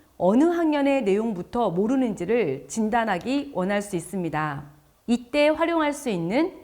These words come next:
국어, 수학, 영역별 세부 진단 자료가 있습니다. 예를 들어 육 학년 학생이 기초학력 진단검사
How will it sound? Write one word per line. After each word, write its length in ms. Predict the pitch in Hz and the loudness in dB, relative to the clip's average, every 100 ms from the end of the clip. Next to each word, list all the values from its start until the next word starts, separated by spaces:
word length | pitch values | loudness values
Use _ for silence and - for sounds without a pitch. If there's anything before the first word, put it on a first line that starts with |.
| - _ _ | -20 _ _
국어, 540 | - 196 185 151 - - - _ | -8 -2 0 0 -4 -14 -20 _
수학, 640 | - 277 254 190 294 - - _ - | -8 0 2 2 -2 -8 -20 _ 0
영역별 640 | 196 226 277 277 277 294 | 2 4 0 0 0 0
세부 580 | 302 359 311 233 147 - | -2 -4 -2 -2 -2 -8
진단 380 | - 208 208 214 | -8 -4 -2 0
자료가 340 | 202 165 156 156 | -2 -2 -2 -4
있습니다. 720 | 160 190 170 147 143 143 147 - - _ _ - | -4 -4 -2 -2 -2 -4 -10 -20 -20 _ _ 2
예를 300 | 208 262 214 | 4 4 2
들어 380 | 170 175 254 208 | 0 2 0 -4
육 180 | 208 | -2
학년 300 | 320 302 294 | 0 2 0
학생이 640 | 262 - 202 254 262 139 - | 0 -2 -2 0 0 -4 -6
기초학력 720 | 233 - 277 254 254 247 247 | -8 -2 2 2 2 -2 -4
진단검사 920 | - 220 233 269 214 175 160 156 143 | -6 -2 0 0 0 -2 -2 -4 -6